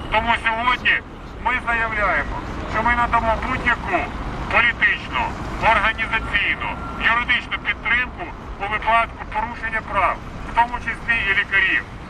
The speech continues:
Бо ми чудово знаємо, що українське суспільство повинно жити гармонійно і взаємозлагоджено. Без лікарів, без вчителів,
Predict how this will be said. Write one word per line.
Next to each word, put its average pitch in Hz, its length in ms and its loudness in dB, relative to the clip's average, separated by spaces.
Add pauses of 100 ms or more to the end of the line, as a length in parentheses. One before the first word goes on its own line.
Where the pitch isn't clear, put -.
(100)
Бо 190 60 2
ми 226 140 2
чудово 247 360 4 (100)
знаємо, 180 380 2 (120)
що - 80 -6 (140)
українське 240 460 2 (140)
суспільство - 640 0 (420)
повинно 233 420 2
жити 190 380 0 (240)
гармонійно 226 840 2 (320)
і 214 80 2
взаємозлагоджено. 196 1160 2 (420)
Без 233 200 4 (120)
лікарів, 226 520 2 (600)
без 220 260 4
вчителів, 202 640 2